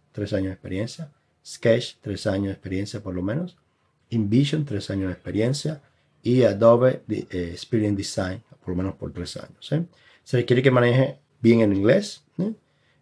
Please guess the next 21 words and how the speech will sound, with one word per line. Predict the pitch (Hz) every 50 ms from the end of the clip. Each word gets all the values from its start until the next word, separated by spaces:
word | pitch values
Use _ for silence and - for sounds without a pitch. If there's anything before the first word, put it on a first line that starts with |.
| _ -
La | 98 95
compañía | 98 98 92 92 - 95 104 110 117 117
ubicada | 113 107 104 104 117 113 113 113 110 110
en | 107 110
Halifax, | 117 110 110 113 - - 135 175 185 - - _ _ _ _ _ _ _ _ _ _ _ _ _
eh, | - - 101 95 95 95 90 87
se | - - - 127
espera | - - - 104 104 110 110 110
que | - 113 110 117 156 185 - _ _ _ _ _ _ _ _ _ _ _ _ _ _ _ _ _ _ _ -
usted | 123 107 - - 127 120 120
pueda | - 123 120 120
aplicar | 113 113 131 131 - 135 123 131 139 - _ _ _ _ _ _ _ _ _ _ -
a | -
la | 120 127 127
posición | 127 139 135 - 170 160 - 156 147 160 180 180 _ _ _ _ _ _ _ _ _ _ _ -
y | 139 147 165
las | 151 139 123 120
responsabilidades | 117 - 107 104 101 104 - 101 98 95 95 98 104 107 117 123 120
que | 123 120
se | -
esperan | 131 123 - - 123 110 110 143 143 -